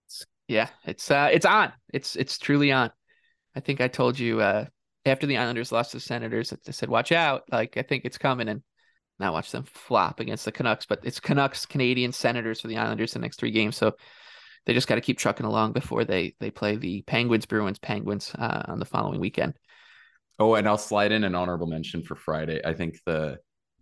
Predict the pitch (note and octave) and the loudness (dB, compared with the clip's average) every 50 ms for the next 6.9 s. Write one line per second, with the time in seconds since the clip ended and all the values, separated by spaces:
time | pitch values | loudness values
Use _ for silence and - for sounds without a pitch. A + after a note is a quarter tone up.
0 | _ _ - D#2+ F2 F2+ F2+ F2 - - - - - _ _ - F2+ F2+ D#2 E2+ | _ _ -6 -4 -2 -2 -2 -4 -6 -8 -10 -12 -14 _ _ -4 -2 -2 0 0
1 | D#2 D#2+ - E2+ D#2 - - - E2 D#2+ D#2+ D#2 - D#2+ D#2 - - C2+ B1 D#2+ | -2 -2 -2 -6 -6 -6 -4 -4 -2 -2 -2 -2 -4 -6 -6 -6 -8 -8 -6 -6
2 | - - - - - - - D#2 C#2 D2 C#2 G#1 - C2+ C#2+ C#2 D2 D2 - - | -8 -8 -10 -12 -10 -6 -4 -4 -4 -4 -6 -6 -8 -8 -8 -10 -12 -12 -10 -10
3 | C2+ D2 E2 - _ _ _ - - F2 F2+ E2+ D#2+ E2 D#2 D#2 D2+ D#2 D#2 - | -10 -10 -12 -14 _ _ _ -4 -2 -2 0 0 -2 -2 -4 -4 -6 -8 -8 -6
4 | - D#2+ D#2+ D2 D#2+ D#2+ E2 - - E2+ - - E2+ D#2 D#2 - E2 D2+ - - | -6 -4 -4 -2 -2 -2 -4 -4 -8 -12 -10 -8 -10 -10 -10 -10 -12 -12 -10 -10
5 | D#2 D#2+ D#2 D2 - - - - D#2+ D#2 D#2 D2+ - - D#2+ D#2 D2+ D2+ D2 C#2+ | -8 -8 -6 -6 -8 -8 -8 -8 -8 -8 -8 -8 -10 -8 -8 -6 -6 -6 -6 -8
6 | D2 D2+ D2+ C#2+ - - - - D#2+ D2 C#2+ - - - - - - | -8 -8 -10 -10 -12 -14 -14 -14 -12 -12 -12 -12 -12 -14 -16 -16 -18